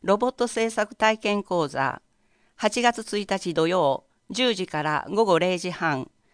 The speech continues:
対象、小学四年から六年生。二十人。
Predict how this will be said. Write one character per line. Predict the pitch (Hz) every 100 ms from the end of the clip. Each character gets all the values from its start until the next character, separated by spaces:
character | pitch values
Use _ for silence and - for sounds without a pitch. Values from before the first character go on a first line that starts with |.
| _ -
対 | 220 220
象、 | - 190 185 -
小 | - 247 240
学 | 240 -
四 | 208
年 | 208 208 185
か | 156
ら | 143 147 -
六 | 165 - 185
年 | 170
生。 | 151 - 131 - - _ _ _ _ _ _ _ _ _ _ _ _ _ _ _ _ -
二 | 226 202
十 | 175
人。 | 143 135 120